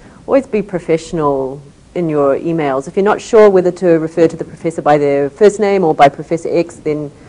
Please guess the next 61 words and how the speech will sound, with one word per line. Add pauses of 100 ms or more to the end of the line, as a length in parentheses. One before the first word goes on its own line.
(180)
call
them
Professor (100)
X,
but
don't
write (220)
"Hi
there,"
or (500)
you
get, (300)
you
know, (180)
pe-,
people
will
go
to
extraordinary
lengths
to
avoid
using
a
title
in
an
email. (460)
So
just
be
very
professional,
and
if
you're
not
sure
about
where
you
should
be
aiming,
then
be
more
formal
rather
than
less.
I
mean,
I'll
always
tell
students,
you
know,
"Please,